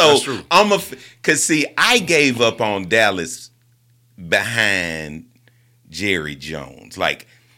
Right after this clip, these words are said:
Speaker 2: I don't like that man, but, but I, those colors,
Speaker 1: Mm-hmm.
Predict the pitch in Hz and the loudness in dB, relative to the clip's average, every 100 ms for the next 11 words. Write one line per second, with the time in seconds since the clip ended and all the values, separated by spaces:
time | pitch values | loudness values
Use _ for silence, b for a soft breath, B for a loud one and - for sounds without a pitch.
0 | _ _ 101 101 90 127 135 127 - _ | _ _ 0 0 -2 -2 -2 -2 -10 _
1 | _ _ 95 113 123 92 95 92 95 85 | _ _ -4 0 0 0 -6 -6 -6 -6
2 | 85 120 - - 87 127 131 123 143 156 | -2 -4 -4 -10 0 4 4 4 2 2
3 | - - 254 269 247 - - 107 110 101 | 2 6 8 8 6 0 -4 -6 -6 -8